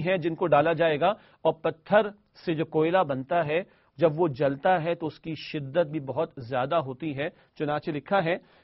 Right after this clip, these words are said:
یہ بت مشرکین کی حسرت میں اضافہ کریں گے اور جہنم کی آگ کی حدت یعنی انٹینسٹی کو اور بڑھائیں گے۔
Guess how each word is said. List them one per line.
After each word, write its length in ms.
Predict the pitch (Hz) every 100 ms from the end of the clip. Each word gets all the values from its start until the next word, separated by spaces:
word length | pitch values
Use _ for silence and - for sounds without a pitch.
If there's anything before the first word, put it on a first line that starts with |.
| -
یہ 120 | 180
بت 180 | 165 240
مشرکین 520 | 196 - 180 190 220
کی 100 | 196 160
حسرت 420 | 165 - 226 233
میں 200 | 180 196 240 _ _ -
اضافہ 400 | 180 165 196 247
کریں 400 | 254 247 254 226
گے 100 | 165
اور 420 | 127 - - 196
جہنم 580 | 156 175 156 175 196 214
کی 160 | 185 196
آگ 220 | 170 175 196
کی 240 | 160 170
حدت 520 | - 180 143 208 202
یعنی 140 | 170 175 -
انٹینسٹی 840 | 175 160 180 190 - 170 220 220
کو 220 | 180 180 190 _ -
اور 220 | 165 196
بڑھائیں 520 | 156 151 123 175 175
گے۔ 140 | 147